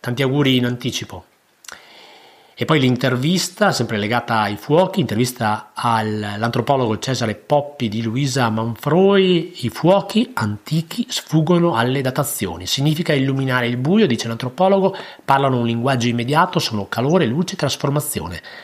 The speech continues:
Quella dei fuochi è una pratica globale, una delle prime forme di ritualità umana che consiste nel rischiarare la notte".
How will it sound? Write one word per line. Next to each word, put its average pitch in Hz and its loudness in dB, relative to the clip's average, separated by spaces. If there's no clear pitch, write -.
Quella 135 0
dei 143 2
fuochi 170 0
è - 2
una 110 0
pratica 127 -2
globale, 131 2
una 120 -2
delle 104 -6
prime 143 -2
forme 127 0
di 110 0
ritualità 117 -2
umana 120 0
che - -6
consiste - -2
nel 120 2
rischiarare - -2
la 127 0
notte". - -4